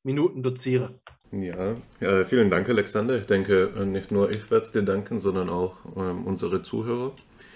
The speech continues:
Speaker 2: Ich glaube, dass ich, obwohl ich schon viel zum Enaktivismus gelesen habe, noch nie eine so gründliche historische Einleitung vorgelegt bekommen habe. <laughs> Also es war wirklich, ähm, sehr aufschlussreich,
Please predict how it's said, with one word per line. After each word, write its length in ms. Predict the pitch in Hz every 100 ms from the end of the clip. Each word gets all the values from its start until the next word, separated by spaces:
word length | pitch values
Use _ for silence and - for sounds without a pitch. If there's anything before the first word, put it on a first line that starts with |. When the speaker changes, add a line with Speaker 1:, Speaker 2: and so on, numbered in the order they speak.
| - _
Speaker 2:
Ich 80 | -
glaube, 360 | 98 95 101
dass 240 | 98 95 -
ich, 160 | 101
obwohl 300 | 98 87 104
ich 100 | 120
schon 180 | - 101
viel 300 | - 117 143
zum 240 | - 135 113
Enaktivismus 760 | 117 117 120 104 123 131 117
gelesen 440 | 110 101 131 135 120
habe, 140 | 117
noch 160 | 104 113
nie 160 | 110
eine 180 | 101 98
so 400 | 90 104 120 120 -
gründliche 760 | - 110 127 127 123 120 120 113
historische 640 | 120 - 110 110 110 - 90
Einleitung 760 | 107 117 110 - 123 110 110 - - - -
vorgelegt 500 | - 113 117 113 113
bekommen 440 | 117 - 104 110 107
habe. 280 | 107 117 110 - -
<laughs> 260 | 151 - 165 - - - -
Also 340 | 95 87 95
es 200 | 90 90
war 140 | 98 95
wirklich, 280 | 95 98 104
ähm, 300 | 92 87 85
sehr 160 | 95
aufschlussreich, 640 | 90 - - - 92 90